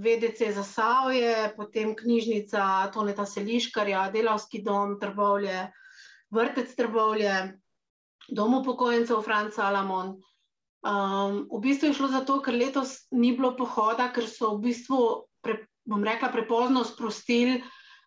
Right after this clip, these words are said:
em, vse, kar se tiče epidemije kovida. Em, tako da pohoda kot takega nismo organizirali v takšni obliki kot o-, ponavadi.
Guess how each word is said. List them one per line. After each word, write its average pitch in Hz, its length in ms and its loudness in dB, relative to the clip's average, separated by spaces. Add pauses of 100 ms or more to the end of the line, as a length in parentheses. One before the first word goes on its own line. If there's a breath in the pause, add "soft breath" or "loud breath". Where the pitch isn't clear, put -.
em, 208 320 2
vse, 220 280 -2
kar 240 100 0
se 233 160 0
tiče 233 300 0
epidemije 233 500 0
kovida. 240 420 2
Em, 214 1120 0
tako 262 160 -6
da 254 120 0
pohoda 240 540 -2 (100)
kot 247 240 -8
takega 226 480 -2
nismo 220 360 0
organizirali 233 720 0
v 233 40 -6
takšni 208 320 -2
obliki 220 340 -4
kot 262 260 -4 (160)
o-, 202 200 -6
ponavadi. 202 720 0